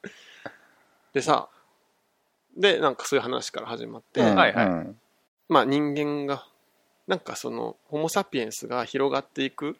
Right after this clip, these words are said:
Speaker 2: うん。
Speaker 1: のと、同時期にそこにおった奴らが死んでいっとるみたいな感じで、
Speaker 3: うんうんうん。
Speaker 1: まあ、おそらく、も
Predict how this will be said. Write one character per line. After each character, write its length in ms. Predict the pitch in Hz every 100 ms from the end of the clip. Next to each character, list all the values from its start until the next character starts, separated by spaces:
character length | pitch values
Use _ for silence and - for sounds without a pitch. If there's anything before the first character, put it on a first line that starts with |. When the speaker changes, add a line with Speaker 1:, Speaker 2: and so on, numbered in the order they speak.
| _ -
Speaker 2:
う 60 |
ん。 480 | 123 95 95 170 85 _ _ -
Speaker 1:
の 120 | 123
と、 200 | 117 - -
同 300 | - 165 180
時 140 | 180
期 160 | - 160
に 300 | 151 151 120
そ 120 | -
こ 140 | - 147
に 140 | 151
お 60 | 151
っ 40 |
た 160 | - 110
奴 300 | 110 - 113
ら 100 | 107
が 320 | 113 - - _ _
死 220 | - -
ん 80 | 131
で 80 | 123
い 40 |
っ 20 | 120
と 200 | - 120
る 80 |
み 140 | 104 104
た 100 | 95
い 60 |
な 80 | 90
感 260 | - 107 -
じ 140 | -
で、 220 | - 127
Speaker 3:
う 20 | 117
ん 40 |
う 20 |
ん 20 | 110
う 20 |
ん。 60 | - - -
Speaker 1:
ま 160 | 165 180
あ、 60 |
お 100 | 147
そ 200 | 156 240
ら 120 | 220
く、 460 | 190 - 202 156 - _ _ _ _ _ _ _ _ _ _ _ _ -
も 140 | 127